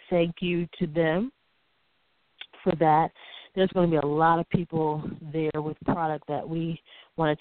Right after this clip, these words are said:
check out, but our friends from, um, Z Palette will be there.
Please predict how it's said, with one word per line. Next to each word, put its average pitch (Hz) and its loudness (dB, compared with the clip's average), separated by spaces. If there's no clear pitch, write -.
check 160 0
out, 156 4
but 156 -4
our 147 0
friends 160 -2
from, 147 -4
um, 147 -8
Z 175 2
Palette 151 0
will 160 -2
be 160 -2
there. 151 -2